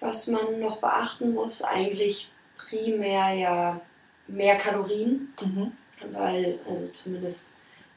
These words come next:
Speaker 1: laut verschiedenen Quellen verbraucht man sechshundert bis tausend Kalorien mehr durch Stillen am Tag. Das heißt, man, äh, muss einfach mehr essen auch, hat aber auch viel mehr Hunger, fand ich
Speaker 2: Ja.
Speaker 1: zumindest. Ah, krass, am,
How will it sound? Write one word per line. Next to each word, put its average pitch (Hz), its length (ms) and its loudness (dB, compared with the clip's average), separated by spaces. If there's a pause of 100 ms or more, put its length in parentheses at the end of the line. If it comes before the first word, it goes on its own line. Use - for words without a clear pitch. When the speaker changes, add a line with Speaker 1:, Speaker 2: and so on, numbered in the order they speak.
(140)
Speaker 1:
laut - 280 -8
verschiedenen 175 960 -4
Quellen 185 680 2 (600)
verbraucht 185 480 2
man 185 140 2
sechshundert 190 500 -2
bis 185 140 -4
tausend 185 360 -4
Kalorien 185 480 -4
mehr 185 280 -2
durch - 260 0
Stillen 214 580 2
am 220 200 -2
Tag. 226 420 0 (680)
Das - 240 -10
heißt, - 460 -4
man, 175 420 -4
äh, - 600 -12
muss - 360 -8 (400)
einfach - 320 -20
mehr - 260 -8
essen 220 340 -8
auch, - 360 -4 (320)
hat - 180 -2
aber - 160 0
auch - 100 -2
viel - 220 -6
mehr 180 180 -4
Hunger, 214 360 -6
fand - 180 -8
ich 190 80 2
Speaker 2:
Ja. 190 100 4
Speaker 1:
zumindest. 233 480 -2 (460)
Ah, 185 100 -6
krass, 190 260 -8
am, 190 120 0